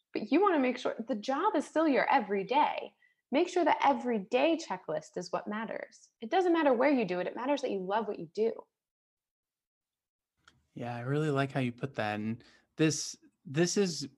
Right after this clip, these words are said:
Speaker 2: really a, you know, an investigation into, you know, that authenticity side of things, right? We really do have to sit down and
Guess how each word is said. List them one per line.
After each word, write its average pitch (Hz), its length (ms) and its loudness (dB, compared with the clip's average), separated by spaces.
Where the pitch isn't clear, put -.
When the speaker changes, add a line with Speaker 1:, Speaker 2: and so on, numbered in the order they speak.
Speaker 2:
really 160 500 4
a, 104 320 2
you 120 120 0
know, 113 220 2
an 117 140 0
investigation 123 880 0
into, 113 800 -6
you 127 140 -4
know, 123 120 -2
that 120 200 0
authenticity 120 1200 -4
side 104 420 -8
of 110 120 -12
things, - 420 -14
right? 117 300 -4
We 123 100 -4
really 160 320 -2
do 135 240 0
have 127 220 0
to 117 80 -10
sit - 300 -8
down 113 300 -4
and 110 300 -10